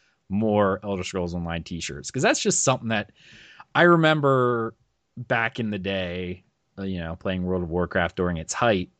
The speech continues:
walking around in, like, a World of Warcraft hoodie or something like that, and you just see people in the street, and they're like, "Oh, you play too? What server are you on?" And so I like showing off the games that I play with, with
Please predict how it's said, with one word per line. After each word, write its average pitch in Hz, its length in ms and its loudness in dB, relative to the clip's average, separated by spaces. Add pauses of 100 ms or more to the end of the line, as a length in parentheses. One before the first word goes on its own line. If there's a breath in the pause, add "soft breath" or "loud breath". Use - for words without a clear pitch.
walking 110 360 2
around 101 300 2
in, 92 100 -2
like, 90 300 -4
a 90 140 -2
World 95 240 0
of 82 80 -8
Warcraft 92 460 -2
hoodie 107 260 4
or 95 60 2
something 92 240 -2
like 98 160 0
that, 95 140 2
and 98 80 -2
you 123 80 2
just 120 240 0
see 123 160 0
people 110 300 -2
in 104 60 0
the 98 60 0
street, 117 260 -2
and 113 80 -10
they're 107 80 0
like, 107 180 0
"Oh, 214 120 4
you 220 200 6
play 233 240 6
too? 254 200 0
What 175 180 2
server 262 320 2
are 214 40 2
you 151 240 4
on?" 101 260 -2 (520 loud breath)
And 104 440 2
so 117 160 2
I 131 200 2
like 123 300 4
showing 110 400 2
off 101 220 -2
the 101 80 -8
games 90 360 -4
that 113 120 2
I 113 120 4
play 123 460 0 (200)
with, 92 460 -4
with 92 240 -6